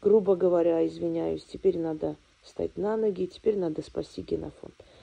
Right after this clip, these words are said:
Землю не смогли спасти, хотя бы детей надо спасти, чтобы они завтра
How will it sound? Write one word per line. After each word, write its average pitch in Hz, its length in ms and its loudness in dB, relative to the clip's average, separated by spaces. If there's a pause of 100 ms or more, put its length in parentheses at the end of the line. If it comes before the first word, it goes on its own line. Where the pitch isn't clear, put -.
(160)
Землю 220 400 6
не 190 120 -2
смогли 214 400 -2
спасти, - 560 -8 (520)
хотя 180 320 2
бы 175 120 2
детей 175 380 -2
надо 151 300 -6
спасти, - 480 -8
чтобы 160 400 -6
они 196 340 -4 (720)
завтра 175 680 2